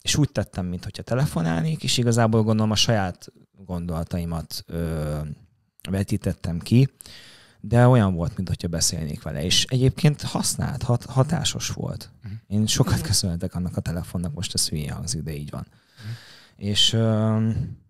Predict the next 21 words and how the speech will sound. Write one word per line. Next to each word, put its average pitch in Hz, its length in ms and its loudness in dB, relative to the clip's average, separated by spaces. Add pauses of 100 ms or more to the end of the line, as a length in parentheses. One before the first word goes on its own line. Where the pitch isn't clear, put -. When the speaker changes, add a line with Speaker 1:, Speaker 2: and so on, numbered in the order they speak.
(840)
Speaker 1:
igazából 139 400 6
a 147 60 8
következő 123 500 4
kép 107 200 0
már 113 160 2
csak - 200 -2
az, 113 180 0
hogy 95 160 -4
a, 90 260 -2
a 85 120 -10 (140)
ravatalozónál 82 880 -6
ott - 320 -14
ráborulok 80 560 -6
a 92 40 -6
sírra, 85 360 -2
és - 440 -6
őrjöngök, 85 640 -4
meg - 100 -10
sírok, - 360 -6
mint - 200 -14
egy, - 320 -14